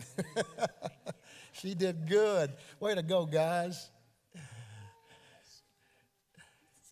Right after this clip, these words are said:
And this is Colton. Can I hold you, Colton? Can I? M-, maybe not. Well, <laughs>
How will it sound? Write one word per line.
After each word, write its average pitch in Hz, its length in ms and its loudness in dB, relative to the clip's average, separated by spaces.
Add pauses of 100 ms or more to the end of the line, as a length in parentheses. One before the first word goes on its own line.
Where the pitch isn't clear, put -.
(500)
And 139 100 -4
this 196 220 -4
is 131 100 -10
Colton. 120 640 -8
Can 165 140 -6
I 190 40 -2
hold 233 260 -6
you, 285 60 -6
Colton? 330 380 -6 (920)
Can 294 280 -6
I? 330 220 -6 (640)
M-, 208 360 -8 (180)
maybe 208 680 -2
not. 139 580 2 (480)
Well, 180 240 -2 (1040)
<laughs> - 640 2